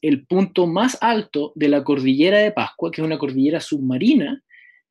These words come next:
que parte en la isla de Pascua, tiene su segundo, su segunda cima más alta del archipiélago, eh, la isla de Salas y Gómez, o Motu Mutirojiva,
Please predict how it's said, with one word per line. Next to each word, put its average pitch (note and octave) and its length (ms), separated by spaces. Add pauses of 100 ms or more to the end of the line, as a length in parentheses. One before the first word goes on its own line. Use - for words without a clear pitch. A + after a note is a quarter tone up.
(120)
que C#3 320
parte F#3 760
en C3 300
la B2+ 120
isla C3+ 160
de C3+ 60
Pascua, G#3 520
tiene D#3 220
su - 100
segundo, D#3+ 800
su - 180
segunda D#3 360
cima A#3 320
más F3+ 180
alta F#3 300
del E3 100
archipiélago, D3+ 680
eh, C#3+ 100
la C#3 160
isla E3 200
de B2+ 60
Salas D3+ 320
y C#3+ 60
Gómez, A3 460
o C#3+ 160
Motu C#3+ 340
Mutirojiva, C#3+ 760